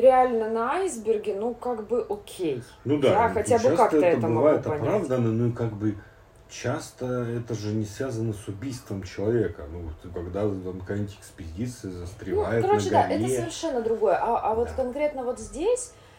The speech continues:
Speaker 1: это, очевидно, выбор.
Speaker 2: Да, да, да.
Speaker 1: В том числе вот такой же ритуальный для,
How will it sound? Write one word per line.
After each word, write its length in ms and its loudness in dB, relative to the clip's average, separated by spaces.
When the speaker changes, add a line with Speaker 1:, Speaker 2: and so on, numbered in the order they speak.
Speaker 1:
это, 260 2
очевидно, 960 -4
выбор. 460 2
Speaker 2:
Да, 360 -4
да, 60 -10
да. 140 -12
Speaker 1:
В 80 -8
том 240 0
числе 500 -4
вот 240 -2
такой 380 2
же 240 0
ритуальный 720 0
для, 600 4